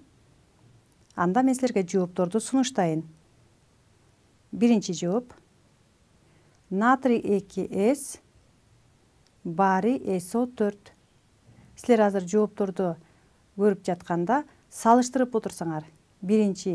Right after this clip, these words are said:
экинчи, үчүнчү жооптордо эмнеси менен айырмаланып жатат? Акырындык менен жыйынтык чыгарып отурсаңар болот. Экинчи жоопко көңүл буралы.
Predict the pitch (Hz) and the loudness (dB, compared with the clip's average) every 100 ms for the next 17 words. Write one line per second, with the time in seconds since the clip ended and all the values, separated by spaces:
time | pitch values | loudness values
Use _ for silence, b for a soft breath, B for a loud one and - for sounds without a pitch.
0 | 170 196 196 175 185 175 - 180 180 180 | -2 -2 -4 -6 -4 -4 -4 -6 -6 -6
1 | 170 180 175 233 247 B - 208 233 262 | -6 -6 -2 -2 -2 B -2 2 4 4
2 | 262 247 226 214 202 196 185 175 170 165 | 4 0 2 0 0 0 -2 -2 -4 -8
3 | 160 156 - _ _ _ _ 185 190 185 | -10 -12 -16 _ _ _ _ -2 0 -2
4 | 170 - 208 262 196 202 180 - 196 175 | -2 -2 0 0 2 2 0 -4 -4 -2
5 | 165 170 165 160 156 156 - b b b | -4 -6 -6 -6 -6 -8 -14 b b b
6 | b b b b - 226 226 190 180 180 | b b b b 0 2 2 -2 -2 -4
7 | 175 175 175 180 175 175 175 285 | -4 -6 -2 -2 -2 -2 0 -2